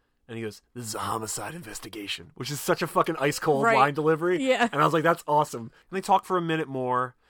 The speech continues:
Speaker 2: He says, he's like, "I heard she killed herself."
Speaker 1: Yeah, he's like, "I heard she killed herself."
Speaker 2: And he said that that's not conclusive.
Speaker 1: Yeah, he's like, "We don't know, you know, we're investigating, whatever." And then he just leaves.
Speaker 2: Yeah.
Speaker 1: He pieces out. He's like, 'cause he's like, "Can I get some coffee?" He's like, "Yeah, sure."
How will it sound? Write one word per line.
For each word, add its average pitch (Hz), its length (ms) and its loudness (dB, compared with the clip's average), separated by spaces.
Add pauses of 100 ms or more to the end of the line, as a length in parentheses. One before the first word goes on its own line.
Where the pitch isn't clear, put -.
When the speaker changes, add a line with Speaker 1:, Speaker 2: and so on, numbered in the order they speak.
(380)
Speaker 2:
He 330 180 2
says, 311 300 4
he's 233 100 -2
like, 214 120 0
"I 254 140 2
heard 247 220 -2
she 226 140 -10
killed 262 240 -2
herself." - 640 -14
Speaker 1:
Yeah, 135 140 -2
he's 104 100 -4
like, 120 100 -8
"I 135 40 -4
heard 120 160 -6
she - 100 -16
killed 131 220 -10
herself." 101 260 -12
Speaker 2:
And 196 80 -4
he 214 80 -2
said 208 280 -4
that 196 140 -6
that's 196 260 -6
not 185 260 -6
conclusive. 151 640 -16
Speaker 1:
Yeah, 98 240 -6
he's 98 140 -16
like, 101 100 -14
"We 110 100 -12
don't 101 120 -14
know, 95 240 -16
you 95 100 -16
know, 92 80 -18
we're 101 120 -16
investigating, 92 680 -16
whatever." 92 380 -16 (360)
And 147 100 -2
then 180 80 4
he 208 80 2
just 202 200 -4
leaves. - 560 -4 (300)
Speaker 2:
Yeah. 185 320 -6
Speaker 1:
He 160 100 -4
pieces 180 400 -4
out. 165 260 8 (100)
He's 139 160 -4
like, 135 200 -2 (320)
'cause 151 120 -4
he's 147 60 -4
like, 143 100 -2
"Can 165 100 2
I 170 100 2
get 170 140 -4
some 147 100 -8
coffee?" 180 240 -4
He's 123 100 -10
like, 110 120 -16
"Yeah, 190 140 -8
sure." 160 400 -12